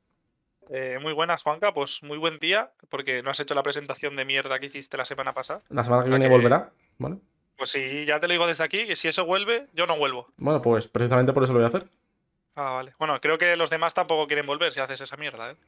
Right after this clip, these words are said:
Speaker 2: Bueno, me quedo solo.
Speaker 1: Vale, vale.
Speaker 2: Eh, bueno, tu titular, coño, cuéntame algo.
Speaker 1: Eh, bueno, mi titular es primer programa con una persona con menos pelos que Juanca.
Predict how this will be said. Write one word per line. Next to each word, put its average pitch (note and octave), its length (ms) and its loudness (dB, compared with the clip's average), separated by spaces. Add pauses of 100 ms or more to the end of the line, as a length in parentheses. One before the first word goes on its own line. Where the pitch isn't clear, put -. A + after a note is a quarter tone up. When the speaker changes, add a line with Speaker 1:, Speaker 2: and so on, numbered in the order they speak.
Speaker 2:
Bueno, C#3+ 160 -2
me G#2+ 120 0
quedo G#2 140 0
solo. C3 320 -2 (840)
Speaker 1:
Vale, D3 180 -10
vale. D3 220 -8 (840)
Speaker 2:
Eh, B2+ 240 2
bueno, C3+ 180 4 (100)
tu B2+ 120 -2
titular, C3 240 6
coño, A#2+ 220 2
cuéntame B2 260 -2
algo. G#2+ 220 -6 (560)
Speaker 1:
Eh, C#3 560 0 (120)
bueno, C#3+ 200 -6
mi B2+ 100 -12
titular C#3+ 360 -2
es C#3 280 -4 (100)
primer E3 360 -2
programa F#3+ 500 2 (160)
con D#3+ 140 -4
una F3+ 180 0
persona C#3 340 -2
con C#3 160 -10
menos D#3+ 260 -4
pelos F#3+ 280 -6
que D3+ 100 -6
Juanca. C3 380 -8